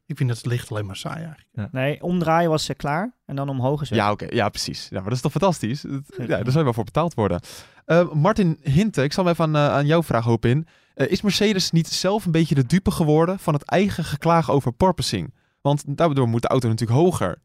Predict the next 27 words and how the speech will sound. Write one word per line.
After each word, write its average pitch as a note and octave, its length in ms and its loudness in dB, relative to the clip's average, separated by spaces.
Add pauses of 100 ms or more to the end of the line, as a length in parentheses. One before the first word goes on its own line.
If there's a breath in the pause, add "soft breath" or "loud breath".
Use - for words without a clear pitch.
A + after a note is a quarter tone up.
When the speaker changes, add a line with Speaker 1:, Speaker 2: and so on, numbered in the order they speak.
(160)
Speaker 4:
Maar B2+ 120 0
Mercedes B2+ 380 2
lijkt G2+ 140 -6
wel G#2+ 120 2
het - 80 -4
grootste C#3 420 0
slachtoffer - 460 -2
te G2+ 100 -2
zijn. F2 200 -4 (1200)
Speaker 3:
Ja, A#2+ 140 -6
kort C#3+ 240 0
antwoord, B2+ 340 -2
ja. G#2 320 -6 (680)
Speaker 4:
Top. F3+ 220 -4 (520)
Nou, - 160 -10 (160)
kijk, - 240 -10
dit F#3 100 -10
is G3+ 60 -4
een G#3 120 -2
heerlijke G3+ 280 0
rubriek, C3 260 0
toch? - 300 -8 (180)
Lekker D3+ 200 -4
Speaker 2:
Ja. - 60 -2
Speaker 4:
door, C#3+ 100 2
maar C3+ 180 2
dat - 20 2